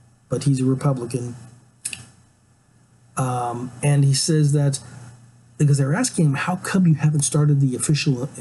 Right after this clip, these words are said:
impeachment paperwork yet to get to impeach Joe Biden?" And the answer was kinda wimpy. I kinda s-, I see where he was trying to go,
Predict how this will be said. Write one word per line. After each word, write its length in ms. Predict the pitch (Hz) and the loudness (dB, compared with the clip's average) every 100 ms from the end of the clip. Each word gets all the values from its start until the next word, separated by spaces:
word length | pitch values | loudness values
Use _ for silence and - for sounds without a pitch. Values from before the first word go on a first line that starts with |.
| 120 | -2
impeachment 540 | 156 139 185 151 151 | 0 2 0 0 0
paperwork 440 | 135 139 - 117 - | -2 -4 -2 -4 -4
yet 200 | 123 - | -4 -2
to 60 | |
get 160 | 135 131 - - | -2 -4 -8 -18
to 120 | - 160 | -2 -2
impeach 380 | 123 - 139 | 0 -2 -2
Joe 140 | - 110 | -2 -4
Biden?" 340 | 143 104 160 151 - - - - - - - | -4 -6 -8 -12 -16 -16 -14 -16 -18 -14 -2
And 140 | 143 | 2
the 200 | 143 175 | 2 2
answer 380 | 233 208 196 180 | 0 0 0 2
was 440 | 151 143 135 - - - - - _ _ _ _ _ - | 2 2 0 -6 -12 -20 -20 -20 _ _ _ _ _ -10
kinda 320 | - 180 185 | -2 2 4
wimpy. 600 | 175 156 156 151 156 156 143 - - - - | 4 4 4 4 4 4 0 -8 -20 -14 -6
I 240 | 127 127 - - | -2 -2 -6 -10
kinda 320 | - 170 180 | -6 0 2
s-, 260 | 160 - - | 0 -2 -6
I 120 | 135 156 | -2 -2
see 280 | - - | 0 -2
where 140 | 202 165 | 0 2
he 80 | 165 | 4
was 160 | 151 | 2
trying 320 | - - 165 | -2 -4 -2
to 60 | 135 | -2
go, 420 | 117 151 123 110 | 0 0 -2 -6